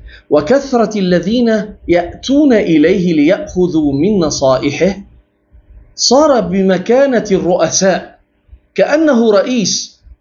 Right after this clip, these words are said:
وصل إلى مبلغ الرؤساء، أي وصل إلى المستوى الذي يكون فيه الرؤساء والحكام. كان يضرب به المثل في أصالة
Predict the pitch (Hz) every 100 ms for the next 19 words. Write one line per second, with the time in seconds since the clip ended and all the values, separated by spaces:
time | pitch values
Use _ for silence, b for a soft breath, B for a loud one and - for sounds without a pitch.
0 | _ _ - 220 285 240 214 190 196 202
1 | 185 175 247 190 180 175 170 156 135 143
2 | 135 147 160 165 190 190 202 254 254 220
3 | 190 196 185 196 320 - 196 170 170 170
4 | B B B - 165 160 151 151 143 143
5 | 156 143 127 151 135 135 131 - - -
6 | 151 131 135 - - 180 247 - 120 117
7 | 113 - 202 170 113 - - - _ _
8 | _ - - _ - - - - - 285
9 | 247 226 185 170 160 139 139 160 131 120
10 | 117 147 170 147 139 131 123 - - _
11 | _ 156 147 139 131 156 160 127